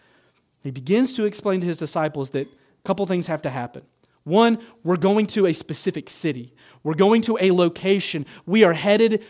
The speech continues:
to Jerusalem. That is where this must take place. And he said, "And I must suffer many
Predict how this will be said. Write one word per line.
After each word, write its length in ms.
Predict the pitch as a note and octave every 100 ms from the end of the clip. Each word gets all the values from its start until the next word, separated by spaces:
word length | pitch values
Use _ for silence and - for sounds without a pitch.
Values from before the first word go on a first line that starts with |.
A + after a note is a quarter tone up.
| _
to 140 | - F#3
Jerusalem. 920 | D#3 F3 E3 F#3 - D#3+ C3 A#2+ C3 _ _ _ _ _ -
That 280 | F3 G#3+
is 160 | A#3 G#3+
where 280 | G3 G#3 G3+
this 480 | D3+ F3+ A3 A3+ - _ -
must 400 | E3 F#3+ G3 -
take 220 | F#3 F3+
place. 580 | - D#3+ B2+ - - - _ _ _ _ _ _ _ _ _ _
And 60 | D3
he 60 | D3+
said, 400 | - D#3 D3+ - -
"And 160 | D#3+ D3+
I 60 |
must 320 | D3 D3 - -
suffer 500 | F#3 F3 D3+ C#3 - _ -
many 760 | C3 C#3 D#3 D#3+ D3 C3 B2+